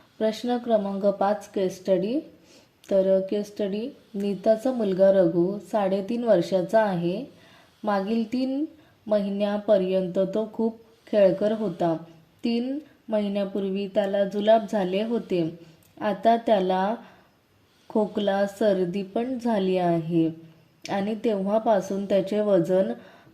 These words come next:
कमी होत आहे. नीताच्या सासूने आजारीपणात त्याला खायला दिले नाही,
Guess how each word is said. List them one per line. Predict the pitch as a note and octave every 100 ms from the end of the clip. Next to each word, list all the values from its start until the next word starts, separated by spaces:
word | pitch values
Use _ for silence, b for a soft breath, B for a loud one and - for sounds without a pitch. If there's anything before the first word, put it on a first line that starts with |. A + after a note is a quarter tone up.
| _
कमी | A3+ G#3+ A#3+
होत | A3+ A3 G#3 G#3+
आहे. | G3 F3+ F3 D#3+ E3 B B -
नीताच्या | G#3+ G#3+ G3 A3+ A3 C4
सासूने | B3+ A#3 F#3+ G3+ F#3+ G3+ G#3
आजारीपणात | G3 F#3 F3 F#3+ G3 A3+ A#3 G#3+ F#3 F#3 F#3+
त्याला | G3 F3 F3 F3+ G#3
खायला | G3 F3+ F#3+
दिले | G3 F#3+ F3 F3+
नाही, | G#3 A3 G#3 F3+